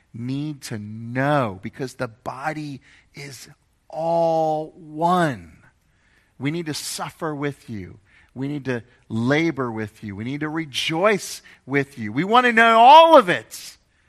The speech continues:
because we're all together. We're all one. There's no justification for using the gifts of the Spirit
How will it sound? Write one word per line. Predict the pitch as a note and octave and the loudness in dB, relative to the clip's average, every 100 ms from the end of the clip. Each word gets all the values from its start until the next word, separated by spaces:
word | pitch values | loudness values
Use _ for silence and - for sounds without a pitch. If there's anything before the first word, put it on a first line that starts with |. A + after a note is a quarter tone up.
| _ _ _ _ _ | _ _ _ _ _
because | C3 - D#3+ C#3 | -12 -4 -4 -2
we're | C#3 | -4
all | D3 D3 D3+ D3 | 2 2 2 -2
together. | D3 A#2+ - C3 A#2 G#2 F2+ - | -10 -14 -6 -4 -4 -8 -12 -14
We're | A2+ - | -12 -6
all | C3 C3+ C3+ B2 | -4 -2 -4 -8
one. | G#2+ A#2 A#2 G#2 F#2+ - A2+ _ _ _ _ _ _ _ _ _ _ _ _ _ _ _ _ _ _ _ _ _ _ _ _ _ _ | -10 -8 -6 -8 -12 -20 -20 _ _ _ _ _ _ _ _ _ _ _ _ _ _ _ _ _ _ _ _ _ _ _ _ _ _
There's | A#2 A2+ | -10 -2
no | C#3 D3 | 0 0
justification | D3+ D3+ C#3+ C#3 - C#3+ C3 C3+ G#2+ | -2 -4 -6 -12 -6 -6 -6 -8 -10
for | - A#2+ | -10 -10
using | A2+ C3 B2+ B2 | -8 -8 -8 -8
the | A2+ | -8
gifts | A#2 B2 - | -8 -8 -10
of | A2+ | -16
the | G#2+ | -14
Spirit | - - B2+ A#2 G2 | -14 -10 -10 -8 -12